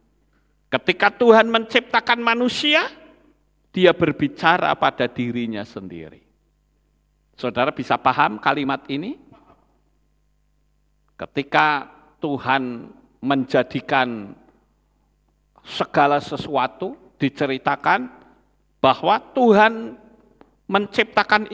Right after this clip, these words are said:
ikan, dia bicara kepada laut. Ketika Tuhan menciptakan pohon, dia bicara kepada tanah. Ketika Tuhan menciptakan manusia, bicara pada dirinya sendiri. Ketika ikan itu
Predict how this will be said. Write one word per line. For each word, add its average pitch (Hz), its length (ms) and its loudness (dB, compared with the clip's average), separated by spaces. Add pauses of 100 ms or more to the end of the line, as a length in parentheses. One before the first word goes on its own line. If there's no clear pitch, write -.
ikan, 226 260 -2
dia 202 160 0
bicara - 480 -12
kepada 131 400 -2
laut. 87 400 -6 (600)
Ketika - 400 -2
Tuhan 214 400 4
menciptakan 226 800 -2
pohon, 233 560 4
dia 233 160 2
bicara 254 480 -2
kepada 170 400 0
tanah. 123 560 -2 (560)
Ketika 190 400 -2
Tuhan 226 320 4
menciptakan 226 720 -2
manusia, 226 480 0
bicara 233 480 -2
pada 226 320 0
dirinya 196 480 -2
sendiri. 120 560 -4 (880)
Ketika 311 800 0
ikan 269 640 0
itu 247 320 -6